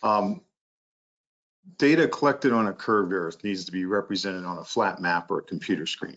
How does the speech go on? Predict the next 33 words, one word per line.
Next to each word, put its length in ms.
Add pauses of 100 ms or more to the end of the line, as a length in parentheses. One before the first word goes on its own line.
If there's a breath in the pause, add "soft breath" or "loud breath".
We, 260 (260 loud breath)
we 100
are 100
combining 580
all 160
different 320
kinds 280
of 100
data, 280
or 140
at 60
least 220
T 100
B 100
C 180
allows 420
you 80
to 180
combine 380
all 260
different 300
kinds 200
of 80
data 320 (380 soft breath)
together 480
into 260
one 260
project. 580 (320)
And 80
if 100
we 100
hope 280
to, 280